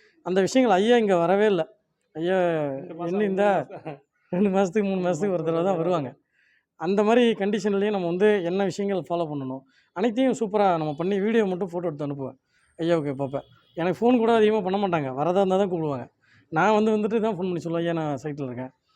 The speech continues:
Speaker 1: எந்த ஒரு ஆக்டிவிட்டியாவது நம்ம இல்லாம ஆரம்பிச்சிருக்காங்களா ஐயா? நம்ம வந்து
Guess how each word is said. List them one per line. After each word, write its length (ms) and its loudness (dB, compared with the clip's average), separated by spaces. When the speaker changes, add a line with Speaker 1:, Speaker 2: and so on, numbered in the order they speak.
Speaker 1:
எந்த 380 2
ஒரு 160 6
ஆக்டிவிட்டியாவது 640 2
நம்ம 180 -2
இல்லாம 440 2
ஆரம்பிச்சிருக்காங்களா 580 -2
ஐயா? 240 -2
நம்ம 220 -6
வந்து 340 2